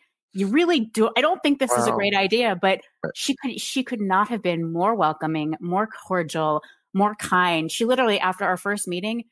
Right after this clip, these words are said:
Speaker 1: she invited me to her home <laughs> in Chicago, to their home. And we sat in her living room for ninety minutes. And she said, she just said to me, "Here's, here's who I am. Here are my values. Here's what I'm passionate about." And I was really moved by the openness,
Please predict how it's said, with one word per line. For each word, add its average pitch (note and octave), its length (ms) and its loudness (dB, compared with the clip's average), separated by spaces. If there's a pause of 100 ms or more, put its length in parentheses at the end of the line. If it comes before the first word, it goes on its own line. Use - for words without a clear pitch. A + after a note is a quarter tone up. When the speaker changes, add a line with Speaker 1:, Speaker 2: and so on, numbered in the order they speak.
(140)
Speaker 1:
she - 160 0
invited G#3+ 380 2
me F#3+ 140 0
to F#3+ 160 -14
her F#3+ 120 -2
home E3+ 580 -2
<laughs> - 60 -20
in - 180 2
Chicago, A#3 520 0
to F#3+ 160 -4
their G3+ 160 0
home. F#3+ 380 -2 (280)
And A#3 80 -4
we B3+ 80 2
sat C#4 240 2
in D#4+ 100 0
her C4 80 0
living C#4 260 0
room F3 200 -4
for G3+ 160 -8
ninety G#3 400 -4
minutes. G#3+ 460 -2 (260)
And A#3 120 4
she B3+ 180 -2
said, C4+ 240 0 (240)
she - 160 -6
just E4 100 0
said F4 120 0
to F#4 80 -6
me, C#4+ 180 2
"Here's, C#4 640 -4
here's D4 220 -4
who C#4+ 120 0
I C4+ 80 4
am. A3 340 0 (140)
Here A3 200 0
are A#3 60 2
my B3 180 2
values. G3+ 520 0
Here's G3+ 200 -4
what A3 100 -2
I'm A3+ 100 2
passionate G#3 440 -2
about." F3 360 2
And F#3 200 -4 (540)
I G#3 80 4
was G3+ 160 2
really A#3+ 360 0
moved F#3 480 -2
by E3 120 -4
the E3 180 -4
openness, G3+ 640 -4